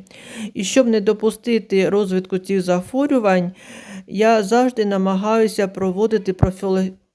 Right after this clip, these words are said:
профілактичні заходи для того, щоб мої троянди цвіли ціле літо і гарними, і здоровими ввійшли у зиму. Отже,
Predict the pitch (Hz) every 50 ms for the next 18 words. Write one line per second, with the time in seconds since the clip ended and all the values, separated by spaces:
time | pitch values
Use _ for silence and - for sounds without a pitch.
0 | _ - 214 220 208 202 240 226 226 220 220 220 - - 190 170 185 - 185 175
1 | 175 175 - 220 254 285 277 - 262 233 220 233 233 233 - - - - - _
2 | - 190 196 196 196 254 262 247 226 220 - - 190 190 190 190 190 185 190 196
3 | 190 190 190 202 226 254 262 247 233 220 214 214 208 - _ - 190 185 190 -
4 | - 190 202 202 202 202 196 190 - - 208 208 190 185 175 175 170 180 202 233
5 | 254 269 269 - 240 233 226 220 185 - - 190 190 196 196 - - - - -
6 | - 190 190 202 208 233 233 220 226 214 202 196 196 180 - - 196 190 185 -
7 | - _ - 190 180 - - 180 190 208 226 233 214 214 202 180 165 170 165 -
8 | - 196 196 - - 220 220 185 180 196 196 170 156 147 151 139 - 165 - _
9 | _ _ _ _ _ _ _ _ _ _ _ _ _ _ _ _ _ - - -
10 | - - - - - 240 240 240 214 - - 233 226 226 220 - -